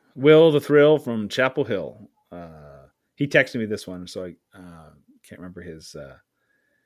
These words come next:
Twitter handle, but it's, like, Will Rose. Will N, at Will N Rose. But, um, what color? Keller.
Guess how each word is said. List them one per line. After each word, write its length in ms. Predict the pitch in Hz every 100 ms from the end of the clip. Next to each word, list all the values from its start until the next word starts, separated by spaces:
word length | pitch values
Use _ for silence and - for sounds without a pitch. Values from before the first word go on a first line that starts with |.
| _ _ _ _ _ _ _ _ _ _ _ _ _
Twitter 220 | - 113 104
handle, 280 | 101 92
but 100 | 87 90
it's, 180 | -
like, 140 | 92 90 _ _
Will 240 | 113 101
Rose. 340 | 92 82 71 _
Will 200 | 127 120
N, 220 | 110 98 -
at 220 | 117 113
Will 180 | 117 104
N 120 | 95
Rose. 260 | 92 85 _ -
But, 240 | 104 - _
um, 480 | - 95 90 82 87 _ _ _ _ _ _ _ _ - - _ _ _ _ _ _ _ _ _ -
what 200 | 143 156
color? 520 | - 170 190 226 - _ _ _ _ _ _ _ _ _ _
Keller. 400 | - 113 104 87